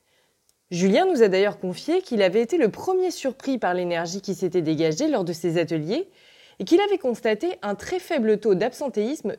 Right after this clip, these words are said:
tout au long des étapes de la création. Et ce, malgré des épisodes de grève et des jeunes pas toujours faciles à mobiliser à l'école.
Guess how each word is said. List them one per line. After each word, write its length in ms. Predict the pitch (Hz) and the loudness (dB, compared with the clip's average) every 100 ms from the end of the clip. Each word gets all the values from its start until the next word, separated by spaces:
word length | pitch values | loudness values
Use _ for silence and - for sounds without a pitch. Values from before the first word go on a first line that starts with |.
| - | -4
tout 220 | 320 - | -4 0
au 60 | |
long 180 | 254 269 | 0 0
des 200 | 269 208 | 2 2
étapes 260 | 202 294 233 | 2 0 2
de 80 | 196 | 2
la 140 | 180 | 2
création. 480 | 180 240 190 - 143 _ _ _ _ _ _ _ | 0 -4 -6 -10 -14 _ _ _ _ _ _ _
Et 140 | 285 311 | 2 2
ce, 180 | - 302 381 - | 0 -4 -4 -4
malgré 460 | 190 302 285 247 | 0 0 2 2
des 200 | 185 175 | 2 2
épisodes 400 | 269 - 240 196 | -2 -2 -2 -2
de 100 | 160 | 0
grève 460 | 156 160 220 320 202 - _ | -2 0 0 0 -6 -12 _
et 100 | - | 0
des 140 | 214 254 | 4 4
jeunes 420 | 208 240 262 156 - | 4 2 0 -4 0
pas 100 | 311 | 0
toujours 340 | 320 269 247 | 0 -4 -6
faciles 360 | 247 214 208 285 | -4 -4 -4 -2
à 60 | 220 | 0
mobiliser 440 | 196 190 196 202 | 0 -2 -2 0
à 80 | 233 | 0
l'école. 400 | 190 185 147 | 0 -2 -8